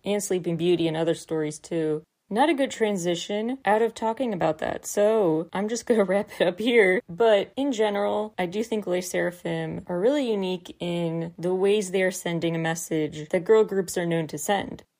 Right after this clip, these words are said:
Their message of empowerment and living your best life takes very new, quirky directions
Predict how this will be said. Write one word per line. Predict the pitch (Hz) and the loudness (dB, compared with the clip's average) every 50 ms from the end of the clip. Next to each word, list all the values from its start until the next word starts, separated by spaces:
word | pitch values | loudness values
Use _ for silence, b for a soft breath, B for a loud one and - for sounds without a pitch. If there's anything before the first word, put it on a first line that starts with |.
| _ _ _ _ _ _ - | _ _ _ _ _ _ 2
Their | 202 247 | 2 4
message | 277 262 240 220 - 202 175 170 | 4 2 0 -2 -2 -4 -4 -2
of | 180 | -2
empowerment | 165 175 170 - - 190 175 170 175 175 170 170 170 170 165 165 - | -2 -4 -4 -2 0 2 2 2 2 2 0 0 0 0 -2 -2 -4
and | 175 156 147 147 | -6 -6 -6 -2
living | - 208 247 233 247 | 2 2 4 4 4
your | 233 220 202 | 2 2 2
best | 202 190 185 - - | 2 -2 -2 -4 -2
life | - 185 180 175 175 175 175 - - _ - | 0 2 2 2 2 0 -2 -6 -14 _ -6
takes | - 240 254 254 - - - | -4 -4 -4 -4 -6 -10 -10
very | - - 170 208 233 269 302 302 302 311 302 302 302 | -8 -2 2 2 4 4 2 0 0 0 -2 -2 -4
new, | - 185 202 214 233 240 240 | -6 -6 -4 -2 -2 -2 -4
quirky | 240 - - - 208 202 202 - 202 | -6 -8 -4 -4 -4 -4 -4 -8 -6
directions | 180 175 185 175 170 165 170 - - - - 170 165 165 165 160 160 - - | -4 -2 -2 0 0 -2 -2 -4 -8 -8 -6 -4 -4 -4 -6 -6 -8 -10 -12